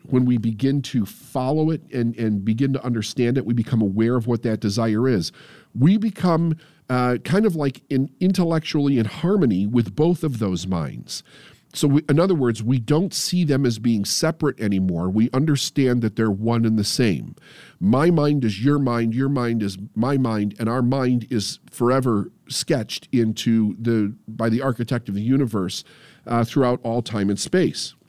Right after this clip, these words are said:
He goes on here and he says, "Thus it's eternally true that desire is the cause of all feeling and all action." In other words,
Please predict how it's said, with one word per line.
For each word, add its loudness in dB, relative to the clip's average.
He 4
goes 2
on 0
here -2
and 2
he 4
says, 0
"Thus 2
it's -2
eternally 0
true 0
that 0
desire 2
is 0
the -2
cause -2
of 0
all 0
feeling 0
and 0
all -2
action." -2
In 0
other 2
words, -2